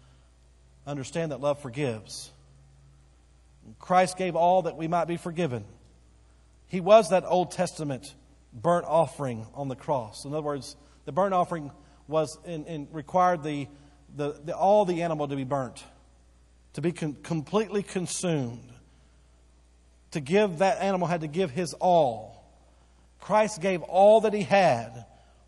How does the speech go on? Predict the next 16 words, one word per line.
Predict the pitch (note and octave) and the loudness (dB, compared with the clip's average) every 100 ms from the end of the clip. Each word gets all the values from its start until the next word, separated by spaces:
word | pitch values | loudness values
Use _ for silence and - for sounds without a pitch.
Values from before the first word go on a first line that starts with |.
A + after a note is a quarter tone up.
| - | -10
when | D#3+ | -6
he | D#3+ | -2
died | D#3 D3+ | 0 0
on | C3+ | 0
the | B2 | -8
cross. | C#3+ A#2 - - - - _ _ _ _ _ | -8 -8 -10 -20 -20 -20 _ _ _ _ _
All | F#3 A#3 | 4 4
that | A3 F#3+ | 4 0
he | |
had. | D#3+ D#3 C3 | -2 -4 -4
He | D#3 | -4
gave | G3 F3+ | -2 0
his | D#3 C#3 | -2 2
life | F3 E3+ C#3+ - | 6 6 4 -6
for | D3 | -2
us. | A#2+ G2+ - - - | -2 -4 -14 -18 -18